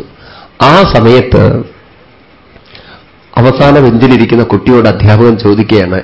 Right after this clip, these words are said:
"എന്താണ് സ്പിരിറ്റിന്റെ ദോഷം, എന്താ സ്പിരിറ്റിന്റെ ഗുണം?" എന്ന്. ഉടനെ കുട്ടി ചാടി എണീറ്റ് പറയണ, "സാർ, സാർ,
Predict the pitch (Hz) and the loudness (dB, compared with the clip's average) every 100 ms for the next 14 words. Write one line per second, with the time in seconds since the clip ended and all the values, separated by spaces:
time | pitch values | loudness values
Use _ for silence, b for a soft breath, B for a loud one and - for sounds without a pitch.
0 | - 110 135 165 127 131 - 117 107 104 | -4 -2 0 0 0 -2 -4 -4 -2 -2
1 | 123 98 101 110 123 101 101 107 - 101 | -2 0 0 0 -2 -4 -4 -4 -4 -6
2 | - 107 101 95 107 104 95 - B B | -4 -4 -2 -4 -4 -6 -10 -18 B B
3 | B B B 117 113 110 104 117 - 107 | B B B -4 -2 -2 -4 -4 -2 -2
4 | 120 117 117 113 104 107 104 92 107 113 | 0 -2 -2 -4 -2 -2 -2 -4 -2 -2
5 | - 107 117 | -2 -4 -4